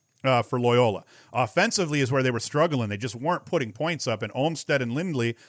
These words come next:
the guys that you needed, they needed to, to perform, weren't really matching up. You know, one would have a decent game, the other one wouldn't,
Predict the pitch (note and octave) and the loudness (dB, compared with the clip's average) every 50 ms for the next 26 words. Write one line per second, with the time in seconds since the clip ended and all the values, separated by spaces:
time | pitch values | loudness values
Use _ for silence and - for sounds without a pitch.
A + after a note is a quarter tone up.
0 | _ _ - B2+ A#2 C#3+ C#3 C3+ B2+ C3 C3+ - B2 B2+ B2 A#2 B2+ C#3+ D3+ C#3+ | _ _ -8 -2 0 2 2 2 2 -2 -4 -6 -6 -6 -4 -2 0 0 0 0
1 | C3+ A#2+ A#2 B2 B2 A#2+ A#2+ C3+ D3 D3 C#3 B2 A2 B2 B2 A#2 A2 - _ _ | 0 -2 -2 -4 -4 -2 -2 -2 -2 -2 -2 -2 -2 -2 -2 -2 -2 -6 _ _
2 | _ _ - B2 - B2+ - - D3+ D#3 D#3+ D3 C3+ B2 A#2+ A#2+ C3+ D3 D3+ - | _ _ -14 -10 -8 -8 -6 -2 0 0 2 2 0 -2 -2 -2 -2 -2 -2 -4
3 | - B2+ C#3 D3 C#3 C3+ B2 A2 G#2 - _ _ _ G#2+ A#2 C3+ D3+ C#3+ - - | -6 -4 -2 0 0 0 -2 -2 -6 -10 _ _ _ -4 0 0 0 0 0 -2
4 | C3 A#2+ C3+ D3+ D3 - C3 B2+ C3+ A#2+ A#2 C3+ C#3+ C#3+ D3 B2+ D3 C3+ C#3 A#2+ | -2 2 2 0 0 0 -2 0 0 2 2 2 0 0 0 0 0 0 0 -2
5 | C3+ C#3 - - C3+ A#2 C3+ C#3+ D3 C3 A#2+ B2+ C3 C#3 C3 C3 B2+ G#2+ B2 C#3+ | -2 -2 -2 -4 -4 -4 -2 -2 -2 0 0 0 0 0 0 -2 -2 0 0 0
6 | C#3+ D3 C#3+ - | 0 -2 -6 -8